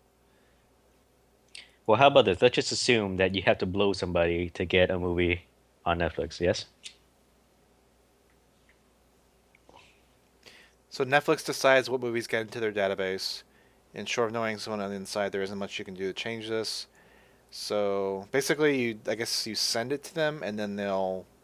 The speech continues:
Speaker 2: put it in.
Speaker 1: That's it? That's just that easy?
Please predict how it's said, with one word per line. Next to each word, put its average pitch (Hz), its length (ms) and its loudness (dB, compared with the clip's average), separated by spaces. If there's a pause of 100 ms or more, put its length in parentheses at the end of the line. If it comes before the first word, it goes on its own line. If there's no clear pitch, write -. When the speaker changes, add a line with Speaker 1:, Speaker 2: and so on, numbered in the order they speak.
(200)
Speaker 2:
put 98 160 -8
it 90 80 -8
in. 85 200 -10 (3000)
Speaker 1:
That's 185 200 6
it? 107 100 8
That's 101 180 2
just 92 200 0
that 90 160 8
easy? 92 260 2